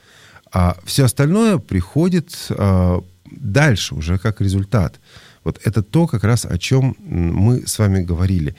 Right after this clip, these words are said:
Достижение внешнего соответствия — это недостаточно. Мы не попадём в рай, мы не будем спасены,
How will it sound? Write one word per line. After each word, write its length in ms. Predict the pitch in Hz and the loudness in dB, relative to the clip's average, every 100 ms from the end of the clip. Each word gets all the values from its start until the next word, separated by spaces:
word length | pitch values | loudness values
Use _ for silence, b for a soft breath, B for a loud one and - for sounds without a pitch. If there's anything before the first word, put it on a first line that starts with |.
| B B B B | B B B B
Достижение 560 | - - 85 139 131 | -12 -4 2 4 4
внешнего 600 | 95 90 131 117 - 98 | 2 2 2 2 0 -2
соответствия — 720 | 92 104 98 - 143 - 104 92 b b - | 0 -2 -2 0 -2 0 -2 -2 b b -8
это 260 | 98 - 101 | -6 -2 0
недостаточно. 840 | 101 92 90 92 78 - - - b b b b | 2 2 0 -2 -2 -4 -8 -8 b b b b
Мы 400 | 87 90 87 - - | 0 2 2 -2 -8
не 500 | 80 80 82 98 113 | -4 0 2 2 2
попадём 560 | 101 98 104 101 80 69 - | 0 -2 0 0 -2 -6 -14
в 460 | - - 73 69 65 | -16 -14 -8 -6 -2
рай, 240 | 82 127 107 | 2 2 2
мы 140 | 85 | 2
не 120 | 101 | 2
будем 320 | 104 107 87 | 2 0 -2
спасены, 560 | 73 - - 90 120 160 | -6 -10 -8 0 0 0